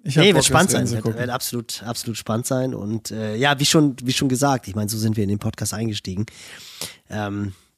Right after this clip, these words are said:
Speaker 2: die Einschläge kommen näher auf, <laughs> auf gut Deutsch gesagt.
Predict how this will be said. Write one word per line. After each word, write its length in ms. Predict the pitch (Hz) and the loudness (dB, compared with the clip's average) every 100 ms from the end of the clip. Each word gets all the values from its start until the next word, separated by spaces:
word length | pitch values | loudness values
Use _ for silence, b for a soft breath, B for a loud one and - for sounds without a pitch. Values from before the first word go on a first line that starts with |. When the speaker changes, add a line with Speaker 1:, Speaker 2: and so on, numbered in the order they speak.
| _ | _
Speaker 2:
die 100 | 120 | -10
Einschläge 460 | 110 127 120 131 120 | -2 0 4 4 4
kommen 220 | - 117 | 4 4
näher 280 | 113 131 131 | 6 6 6
auf, 240 | 131 123 - | 6 4 2
<laughs> 40 | - | 4
auf 240 | 165 - | 4 2
gut 200 | 139 117 - | 2 2 4
Deutsch 240 | 165 - | 2 2
gesagt. 440 | - 123 120 - | 2 2 2 0